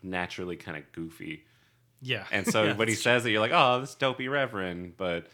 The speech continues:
Speaker 1: soon on, you know, uh, well, we'll get into it, but you, you're, you're definitely, like, invested in him and your heart kinda breaks.
Speaker 2: Yeah.
Speaker 1: Like, thoroughly.
Speaker 2: Um,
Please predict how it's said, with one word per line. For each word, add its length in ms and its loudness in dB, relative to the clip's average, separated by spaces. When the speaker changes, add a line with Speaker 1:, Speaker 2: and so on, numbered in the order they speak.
Speaker 1:
soon 260 -2
on, 420 -2
you 100 -6
know, 420 -4
uh, 380 -2
well, 140 -4
we'll 100 -8
get 180 -6
into 300 -8
it, 260 -10
but 100 -10
you, 140 -10
you're, 220 -10
you're 140 -8
definitely, 460 -4
like, 280 -8
invested 420 -8
in 60 -10
him 140 -10
and 100 -12
your 80 -12
heart 260 -6
kinda 160 -10
breaks. 640 -8
Speaker 2:
Yeah. 280 -10
Speaker 1:
Like, 180 -10
thoroughly. 560 -6
Speaker 2:
Um, 580 -8